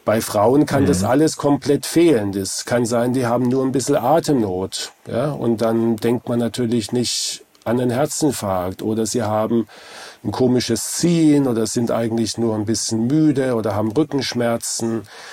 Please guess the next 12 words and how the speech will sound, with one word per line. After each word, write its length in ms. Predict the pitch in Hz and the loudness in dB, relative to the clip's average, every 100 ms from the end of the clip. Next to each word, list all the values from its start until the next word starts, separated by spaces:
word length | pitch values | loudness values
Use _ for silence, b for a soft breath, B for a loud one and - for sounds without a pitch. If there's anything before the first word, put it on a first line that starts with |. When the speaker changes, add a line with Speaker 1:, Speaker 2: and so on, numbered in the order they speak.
| B B B | B B B
Speaker 1:
Ja, 240 | - 117 - | -2 -2 0
wer 160 | 127 120 | 0 2
denkt 300 | 123 143 139 | 4 2 2
da 80 | |
an 80 | 123 | 2
den 120 | 117 | 2
Herzinfarkt? 720 | 113 120 139 - 143 135 135 - | 2 0 -2 -2 -2 0 -2 -2
Und 120 | 127 | -2
deswegen 560 | 127 - 139 131 139 123 B B B | -2 0 0 2 0 -2 B B B
kommen 340 | - 143 151 160 | 0 4 6 4
Frauen 680 | 147 - 120 131 139 143 143 - | 0 0 2 2 2 0 -2 -2
oft, 640 | - 160 - - - - | 0 0 0 -10 -8 -8